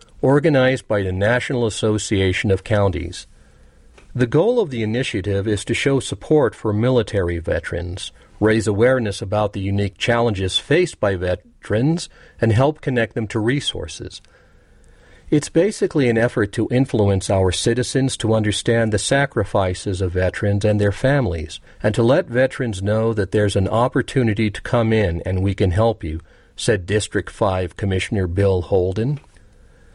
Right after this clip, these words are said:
As a disabled veteran, Holden said he understands firsthand the challenges that many veterans face, and he has dedicated much of his life in public service to advocating for them.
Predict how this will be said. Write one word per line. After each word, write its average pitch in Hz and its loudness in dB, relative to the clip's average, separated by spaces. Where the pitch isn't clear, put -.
As 127 2
a 127 4
disabled 151 2
veteran, 101 -2
Holden 175 2
said 120 0
he 113 -4
understands 127 0
firsthand 120 0
the 92 -2
challenges 92 -2
that 92 -2
many 107 2
veterans 98 0
face, 113 -2
and 117 2
he 160 4
has 170 4
dedicated 110 0
much 117 0
of 135 -2
his 104 0
life 107 2
in 92 -6
public 104 -2
service 95 0
to - 0
advocating 92 0
for 87 0
them. 85 -8